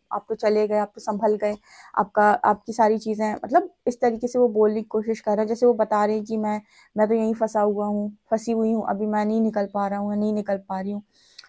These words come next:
ठीक है, तो वो एनर्जी वो कंटिन्यूअसली आपको सेंड कर रहे हैं। ठीक है, मैंने अभी आपको बताया ये चीज़ कि आपके पर्सन जिस एनर्जी में होंगे वो एनर्जी आपको सेंड कर सकते हैं। गुस्से में होंगे तो आपको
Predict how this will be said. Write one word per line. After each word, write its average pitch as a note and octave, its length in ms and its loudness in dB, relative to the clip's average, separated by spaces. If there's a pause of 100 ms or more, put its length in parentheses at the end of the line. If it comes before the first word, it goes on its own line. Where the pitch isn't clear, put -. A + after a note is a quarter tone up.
ठीक A#3+ 80 -2
है, D#4+ 60 2
तो E4+ 80 4
वो D4 260 0
एनर्जी B3 360 4
वो D#4 100 0
कंटिन्यूअसली B3+ 640 -2
आपको B3+ 280 -2
सेंड A3+ 360 -4
कर G3+ 180 -6
रहे F#3+ 240 -8
हैं। G3 240 -8
ठीक G#3+ 140 -4
है, B3 60 4
मैंने A#3+ 140 4
अभी A3+ 180 0
आपको A3+ 260 2
बताया G3 340 -2
ये G3 160 -4
चीज़ A3 300 -8
कि A#3+ 160 -6 (320)
आपके G#3+ 260 2
पर्सन A#3+ 300 0
जिस A#3+ 260 -4
एनर्जी A3 360 2
में A#3+ 80 0
होंगे A3 180 0
वो B3+ 220 -2
एनर्जी G#3+ 360 -2
आपको G#3+ 280 -2
सेंड G#3 300 -4
कर G3 120 -2
सकते - 280 -8
हैं। G3+ 60 -4
गुस्से G#3+ 300 -2
में G#3+ 120 -4
होंगे G#3+ 160 -4
तो G#3 140 -10
आपको - 280 -6